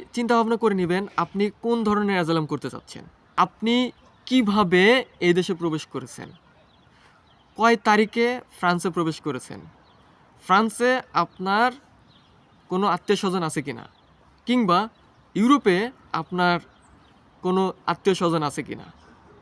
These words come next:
এই বিষয়গুলো নিয়ে part by part আমার চ্যানেলে ভিডিও দেওয়া আছে, আপনারা দেখে নেবেন। অ্যাজাইলাম করলেন, প্রথমবার স্বাভাবিকভাবেই প্রিফিক্সারে গিয়ে আপনার মামলার ডেট অনুযায়ী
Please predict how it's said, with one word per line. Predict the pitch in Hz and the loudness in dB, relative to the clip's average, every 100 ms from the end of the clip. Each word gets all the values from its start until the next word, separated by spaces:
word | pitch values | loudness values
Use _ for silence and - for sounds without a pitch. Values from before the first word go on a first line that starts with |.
| - - - - - _ - | -20 -20 -20 -20 -20 _ 0
এই | 202 262 | 4 4
বিষয়গুলো | 262 269 226 254 233 | 2 0 0 2 4
নিয়ে | 208 240 233 - | 4 4 0 0
part | 196 185 196 | 0 0 -2
by | 202 - | 0 2
part | 156 202 - - | 0 0 -6 -6
আমার | 165 180 | -4 -2
চ্যানেলে | 196 190 196 175 | 0 0 0 0
ভিডিও | 190 226 214 | 2 2 4
দেওয়া | 214 214 | 4 2
আছে, | - 269 277 - | -2 -4 -4 -6
আপনারা | 165 175 170 165 | -4 -2 -2 -2
দেখে | 160 156 | -2 -4
নেবেন। | 135 - - - - - - - - - | -8 -14 -20 -20 -20 -20 -20 -20 -12 -4
অ্যাজাইলাম | 202 240 240 233 202 | 2 4 4 2 2
করলেন, | 156 120 - - - - - | 2 0 -12 -20 -20 -18 -2
প্রথমবার | 226 285 262 214 233 254 - - - | 0 0 2 4 4 2 -8 -18 -2
স্বাভাবিকভাবেই | 208 233 247 190 160 175 165 208 240 - - | 4 4 2 -2 -2 0 2 0 -2 -12 -6
প্রিফিক্সারে | 208 214 208 240 214 226 220 151 139 | -4 -2 -2 0 4 4 2 -4 2
গিয়ে | 190 160 170 - - | 4 4 0 -4 -4
আপনার | 151 165 170 170 160 - - 156 | -2 0 2 2 0 -6 -6 0
মামলার | 190 202 202 156 | 2 4 2 4
ডেট | 233 233 - | 2 2 0
অনুযায়ী | 196 185 156 156 | 0 0 2 2